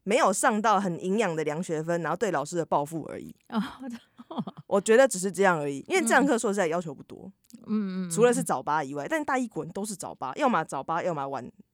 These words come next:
Speaker 1: 下午五点。
Speaker 2: 对，差不多都是这样子。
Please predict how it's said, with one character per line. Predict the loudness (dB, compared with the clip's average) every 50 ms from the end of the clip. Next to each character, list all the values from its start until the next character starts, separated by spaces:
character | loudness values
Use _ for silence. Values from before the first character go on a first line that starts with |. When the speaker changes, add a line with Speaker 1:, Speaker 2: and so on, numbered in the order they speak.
| _ _ _ _ _ _ _
Speaker 1:
下 | -10 -2 0 0
午 | 0 0
五 | -2 -8 -8
点。 | -6 -6 -6 -8 _ _ _ _ _ -14 -8
Speaker 2:
对， | -6 -4 -4 -4
差 | -6 -6 -6 -6 -6
不 | -6 -8
多 | -8 -8 -8 -10 -10
都 | -8
是 | -6
这 | -6 -6 -6 -6 -12
样 | -20 -18 -20 -20
子。 | _ -20